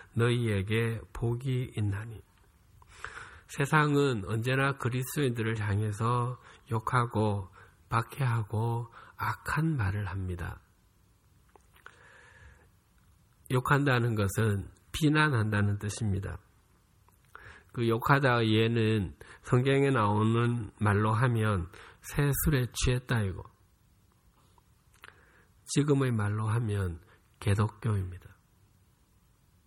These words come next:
박해하다는 뒤쫓다에서 온 말입니다. 사도 바울이 회심하기 이전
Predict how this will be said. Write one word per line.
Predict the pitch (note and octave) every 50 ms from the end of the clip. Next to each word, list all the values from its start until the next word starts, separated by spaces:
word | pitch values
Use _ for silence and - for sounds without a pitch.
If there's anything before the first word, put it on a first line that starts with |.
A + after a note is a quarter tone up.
| - - _ _ _ _ _ _ _ - - - - - - - - - - - - - - - - _ _ _ _ _ _ _ _ _ _ _ _ _ _ _ _ _ _ - - - - - -
박해하다는 | C#3 C3+ - - - E3 E3 D#3 C#3+ D3 A#2+ A2+ G#2+ A2+ A2+ A2+ G#2 F2+ D#2+ D2 - - - - - _ _ _ _ -
뒤쫓다에서 | - C3+ A#2+ - - D3 D3 C#3+ - D#3 D3+ D3+ C#3 A#2+ G#2+ - G#2 A2
온 | A2+ A2+ G#2
말입니다. | G2+ G2 G2 A2 G#2+ A2 A2 G#2+ G#2 F#2+ F#2 F2+ - - _ _ _ _ - - - _ - - - - - - -
사도 | - C3+ C#3+ D3+ D3 C#3+
바울이 | C#3 C3 B2 B2+ B2+ B2+ A#2+ A2+ A2 G#2+ G2 F#2 F2 - - - - - - -
회심하기 | C#3 B2 - C3+ C3 C3 B2 B2 A#2 B2+ A2+ G#2+
이전 | G2+ G2+ - G#2+ G#2+ G#2 G2+ G2 F#2